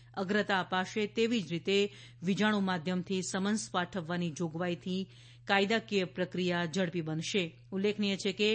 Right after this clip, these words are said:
નવા ફોજદારી કાયદાઓના આગામી પહેલી જુલાઈથી અસરકારક અમલીકરણ માટે કેન્દ્ર સરકારે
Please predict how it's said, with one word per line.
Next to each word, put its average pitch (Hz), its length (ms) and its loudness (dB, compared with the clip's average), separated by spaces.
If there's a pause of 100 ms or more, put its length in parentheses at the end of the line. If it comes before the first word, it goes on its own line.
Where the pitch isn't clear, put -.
(300)
નવા 202 260 6
ફોજદારી 190 640 0
કાયદાઓના 180 640 2
આગામી 175 340 0
પહેલી 180 320 -2
જુલાઈથી 175 600 -2 (220)
અસરકારક 196 640 0
અમલીકરણ 175 520 -2
માટે 165 400 -2
કેન્દ્ર 170 300 -2
સરકારે 196 600 0